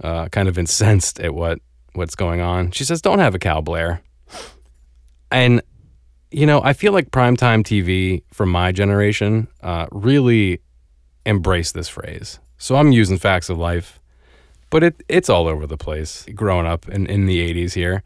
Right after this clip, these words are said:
Um, we can even go a little further back, uh, to the seventies to another animated show,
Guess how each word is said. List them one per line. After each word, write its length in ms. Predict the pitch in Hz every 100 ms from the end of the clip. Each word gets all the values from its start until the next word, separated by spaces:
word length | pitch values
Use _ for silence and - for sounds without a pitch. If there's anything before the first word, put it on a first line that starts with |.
| -
Um, 340 | 107 104 101
we 140 | 117 123
can 160 | 139
even 220 | 131 131
go 240 | 120 120 104
a 40 |
little 200 | 107 104
further 240 | - 107 101
back, 480 | 113 123 117 - - _ -
uh, 140 | 98
to 120 | -
the 80 | 90
seventies 800 | - 180 185 104 85 85 85 -
to 160 | - 104
another 400 | 98 170 202 98
animated 480 | 87 82 80 80 80
show, 460 | 82 80 87 104